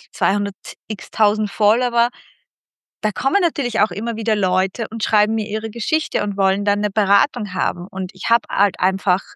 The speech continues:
siebenhundertsechsunddreißig Tasks, die ich schon zu tun habe. Ich hab Kursteilnehmer, die ich betreue. Ich schreibe Bücher, ich mache neue Kurse, ich hab tausend Dinge zu tun. Ich kann nicht jeden, der hier auf mich zukommt,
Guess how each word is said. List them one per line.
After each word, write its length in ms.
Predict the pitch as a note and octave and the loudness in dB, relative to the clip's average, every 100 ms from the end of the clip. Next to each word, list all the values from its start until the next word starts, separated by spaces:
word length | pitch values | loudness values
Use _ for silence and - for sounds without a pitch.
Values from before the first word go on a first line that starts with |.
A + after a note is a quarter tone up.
| - | -16
siebenhundertsechsunddreißig 1400 | - A#3+ B3 B3+ G#3 G3 G3+ G#3 A3 G#3 F#3 F#3+ G#3 G#3 - | -6 -2 0 0 0 0 -2 -2 -4 -4 0 0 0 -8 -2
Tasks, 440 | F3+ G3+ - _ | 2 2 -2 _
die 140 | G#3 G3 | -10 -8
ich 80 | |
schon 180 | - G3 | -6 -8
zu 120 | G3 - | -8 -6
tun 280 | C#4 C4 A#3 | -4 -2 0
habe. 200 | G3 - | 0 -2
Ich 200 | G3+ G3 | -6 -10
hab 80 | - | -10
Kursteilnehmer, 680 | - A#3+ - A3 G#3 G3+ G3 - - - - | -2 -2 0 -2 -2 -4 -6 -8 -16 -14 -8
die 100 | G3+ | -8
ich 120 | - | -4
betreue. 420 | A3 G3 G3 G3+ | -2 2 4 2
Ich 280 | G#2 G3+ - - - - | -2 -6 -12 -16 -16 -4
schreibe 260 | G3+ G3+ | 0 0
Bücher, 400 | - A#3+ - C#2 | -2 -4 0 0
ich 120 | G#3 G3+ | -2 -4
mache 180 | G#3 | -2
neue 240 | A3 A#3 A3+ | 4 4 2
Kurse, 260 | A#3 G3+ | -2 -6
ich 60 | G3+ A3 | -6 -8
hab 100 | - _ - | -10 _ 0
tausend 400 | A3 A3+ A3 - | 2 2 -4 -6
Dinge 240 | B3 B3 | -4 -4
zu 180 | - G3 | -4 -12
tun. 240 | - A#3 - | -10 -10 -8
Ich 160 | G3+ - | -12 -2
kann 300 | A3+ C4 A3+ | 0 0 -4
nicht 320 | G3+ G#3+ - - | -2 -2 -4 -10
jeden, 540 | F3 G3 A3 B3 B3+ - - - - | -4 0 0 -2 -8 -12 -18 -8 0
der 100 | G#3 | 0
hier 220 | G3+ - | 2 0
auf 100 | G3+ | -2
mich 180 | G3 - | -4 -6
zukommt, 560 | - D4 - G3+ G#3 | -6 -6 -2 -2 -2